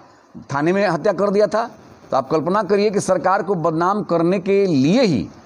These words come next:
और planning के तहत ही विपक्षियों ने योजना बना करके सरकार को बदनाम करने की नीयत से उसको उस-, उकसाया था और इस घटना को अंजाम दिलवाया। और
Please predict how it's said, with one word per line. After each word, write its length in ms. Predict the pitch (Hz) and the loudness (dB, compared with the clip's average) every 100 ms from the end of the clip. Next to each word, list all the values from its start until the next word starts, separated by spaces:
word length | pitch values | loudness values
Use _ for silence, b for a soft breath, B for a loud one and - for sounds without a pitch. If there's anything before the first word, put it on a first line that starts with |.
| B B - | B B -2
और 120 | 143 | -2
planning 500 | - 165 175 285 294 | -2 0 0 0 0
के 100 | 240 | 0
तहत 340 | 175 131 95 | 0 -2 -2
ही 40 | 120 | -2
विपक्षियों 540 | 127 120 151 - 214 233 | -2 -2 -4 -2 0 0
ने 120 | 233 | 0
योजना 460 | 160 147 151 214 226 | 0 0 0 0 0
बना 240 | 185 175 | 0 0
करके 400 | 151 180 170 214 214 B - | 0 -2 0 0 0 B -4
सरकार 360 | 156 139 180 185 | -2 0 0 0
को 120 | 175 | -2
बदनाम 340 | 156 156 165 | -2 0 -2
करने 280 | 160 156 160 | -2 0 0
की 100 | 139 | 0
नीयत 160 | 151 143 | 0 0
से 120 | 165 | 0
उसको 280 | 151 - 143 | -2 0 -2
उस-, 180 | 117 143 | -2 -2
उकसाया 360 | 113 135 151 | -2 2 2
था 280 | 151 185 202 B B | 2 -2 -2 B B
और 80 | 135 | -4
इस 100 | 127 | -4
घटना 280 | 117 107 131 | -6 -4 -6
को 100 | 113 | -4
अंजाम 260 | 113 107 98 | -2 -2 -2
दिलवाया। 280 | 87 76 67 - - - - - - - - | -4 -4 -6 -10 -10 -10 -8 -8 -6 -6 0
और 340 | 156 202 240 | 4 4 2